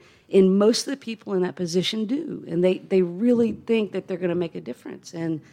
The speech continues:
and then you get in there and you go, "Jesus, what was I thinking? You know, what is wrong with these people? Why can't we do these simple little, uh,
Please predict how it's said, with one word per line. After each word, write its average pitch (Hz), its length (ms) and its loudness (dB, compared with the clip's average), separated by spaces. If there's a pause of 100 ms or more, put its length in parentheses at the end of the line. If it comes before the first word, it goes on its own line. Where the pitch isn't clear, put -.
(300)
and 180 120 2
then 220 140 4
you 220 80 0
get 185 180 0
in 262 160 2
there 233 140 2
and 175 100 4
you 175 80 2
go, 151 400 -2
"Jesus, 214 600 -4
what - 180 -20
was 170 140 -6
I 143 120 -6
thinking? 143 720 0 (380)
You 190 80 -2
know, 175 300 0 (260)
what 311 140 0
is 285 140 4
wrong 254 300 2
with 269 120 -6
these 175 160 -6
people? 160 280 -10
Why 190 220 -16
can't 349 320 -8
we 247 100 -4
do 165 280 -4
these 156 200 -6
simple 180 600 -2 (420)
little, 175 440 4
uh, 156 220 -2